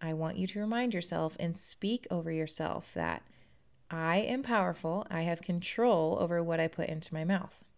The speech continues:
You can say it over and over again. If you need to pause this podcast and say it out loud to yourself, maybe write it down. And with that being said, don't go into any situation starving,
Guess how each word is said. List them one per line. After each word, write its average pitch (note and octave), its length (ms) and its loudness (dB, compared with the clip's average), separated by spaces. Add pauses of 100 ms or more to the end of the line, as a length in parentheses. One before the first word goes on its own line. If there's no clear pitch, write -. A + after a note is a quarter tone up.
(520)
You F3 120 -6
can F3 120 0
say F3 240 2
it G3+ 120 2
over F3 260 2
and G3+ 100 6
over G3 220 6
again. D#3+ 300 2
If F#3+ 100 -2
you F#3 60 4
need E3+ 80 0
to - 80 -6
pause F#3+ 420 4
this A3+ 160 0
podcast E3 720 2
and E3+ 140 0
say F3 340 2
it G#3 160 2
out F3 260 2
loud F3 420 6
to - 120 -4
yourself, E3 440 2
maybe D#3+ 280 -2
write D#3+ 280 0
it A#3 100 2
down. F3 440 0 (800)
And F#3+ 140 6
with A3+ 180 6
that A3 220 4
being F3+ 220 4
said, D#3 440 2 (1160)
don't G3+ 340 4
go F3 360 6
into E3 720 0
any F3 200 2
situation E3 1000 -2
starving, D#3+ 680 0